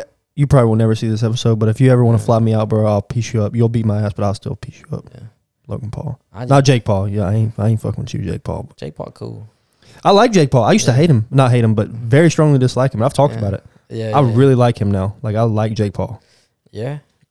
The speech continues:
Speaker 2: but like I said, bro, I think Logan Paul changed 'cause of money, and, um, and I always think he's always been that way. That,
Speaker 1: Yeah.
Speaker 2: I mean, I think he was trying to show a different person.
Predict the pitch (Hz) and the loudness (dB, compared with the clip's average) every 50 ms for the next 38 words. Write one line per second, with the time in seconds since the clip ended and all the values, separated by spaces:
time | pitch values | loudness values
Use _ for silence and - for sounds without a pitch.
0 | _ 127 120 113 110 110 107 98 - _ _ _ _ _ _ _ _ _ _ _ | _ -12 -8 -6 -4 -4 -4 -6 -8 _ _ _ _ _ _ _ _ _ _ _
1 | _ _ _ _ _ - - 147 147 139 147 143 131 123 131 135 143 143 165 156 | _ _ _ _ _ -4 -2 0 0 0 0 0 2 2 4 2 2 2 0 0
2 | 143 135 135 131 127 123 - - 117 120 120 120 - - 113 110 110 - 107 101 | 2 2 2 0 -2 -4 -2 0 2 2 2 0 -2 -4 -6 -6 -6 -6 -6 -6
3 | - 92 95 101 98 104 107 104 107 110 - - _ _ _ - 107 107 107 104 | -6 -6 -6 -6 -6 -4 -4 -6 -8 -10 -14 -20 _ _ _ -12 -8 -6 -6 -6
4 | 101 101 98 95 95 92 90 90 101 - _ _ _ _ _ _ _ _ _ _ | -4 -6 -6 -4 -4 -6 -6 -10 -12 -16 _ _ _ _ _ _ _ _ _ _
5 | _ _ _ _ _ _ 131 139 139 143 139 135 131 120 - - 120 110 110 104 | _ _ _ _ _ _ -2 0 2 2 2 2 0 -2 -4 -6 -6 -8 -6 -6
6 | 104 101 101 104 101 104 107 104 104 98 95 101 104 98 107 110 _ _ _ _ | -6 -6 -6 -6 -8 -10 -12 -10 -10 -10 -10 -10 -10 -10 -12 -14 _ _ _ _
7 | _ - - 120 113 104 104 101 98 101 - _ _ _ _ _ _ - 104 101 | _ -10 -6 -4 -4 -4 -4 -6 -10 -16 -20 _ _ _ _ _ _ -16 -14 -12
8 | - 110 107 110 104 98 - - 113 104 101 92 80 - - - - 104 101 101 | -12 -10 -10 -10 -12 -14 -12 -12 -10 -10 -10 -10 -12 -12 -10 -8 -6 -6 -6 -6
9 | 101 - _ _ _ _ _ - 101 107 104 - 110 101 - 123 131 139 - - | -8 -12 _ _ _ _ _ -14 -12 -12 -12 -10 -10 -8 -6 -4 -4 -4 -6 -8
10 | 127 120 | -10 -10